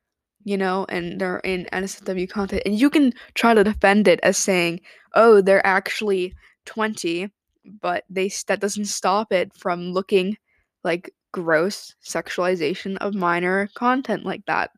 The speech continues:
made for pedophiles, right? So, Yagami Yato, uh, they make N S F W audios of characters who are underage. I believe that,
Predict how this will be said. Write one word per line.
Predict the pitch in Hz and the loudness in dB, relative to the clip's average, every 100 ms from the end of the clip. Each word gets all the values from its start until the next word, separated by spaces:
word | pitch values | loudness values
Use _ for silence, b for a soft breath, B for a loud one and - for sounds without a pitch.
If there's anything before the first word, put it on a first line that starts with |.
| 233 | -12
made | 175 170 | -8 -6
for | - 208 | -6 -2
pedophiles, | 247 226 180 151 - 165 | 0 0 -2 -2 -2 -4
right? | 160 190 240 - _ b b b b b _ _ _ _ _ _ _ _ _ _ _ _ - 202 | 0 2 0 -2 _ b b b b b _ _ _ _ _ _ _ _ _ _ _ _ -8 -4
So, | - 214 196 190 - _ - | 2 6 8 8 4 _ -6
Yagami | 208 214 233 240 226 | 0 4 4 4 0
Yato, | 202 - 214 202 247 B B _ _ _ _ _ _ - | -2 0 0 0 -2 B B _ _ _ _ _ _ -4
uh, | 190 180 175 98 - | 0 0 -2 -6 -10
they | 180 190 202 247 262 | -8 -2 0 0 -2
make | 202 185 180 214 - b b - | -6 -4 -4 -6 -10 b b -4
N | 196 | -4
S | 202 | -4
F | 208 | -2
W | 196 196 220 - | -2 0 -4 -2
audios | 180 180 175 180 202 - _ _ _ _ _ - | -2 -2 -2 -2 -4 -8 _ _ _ _ _ 2
of | 202 208 | 2 2
characters | - 208 185 180 208 214 240 | -2 2 2 2 2 2 2
who | - 208 208 | -4 -2 0
are | 190 202 247 262 - _ - | 2 2 2 -2 -12 _ -4
underage. | 175 208 226 349 311 175 180 - b b b b - | -2 0 0 2 2 2 -4 -10 b b b b -4
I | 202 233 | -2 0
believe | 277 277 233 190 202 220 233 B B B _ - | 0 -2 -2 -2 -2 -4 -10 B B B _ -6
that, | 107 107 - | -4 -4 -8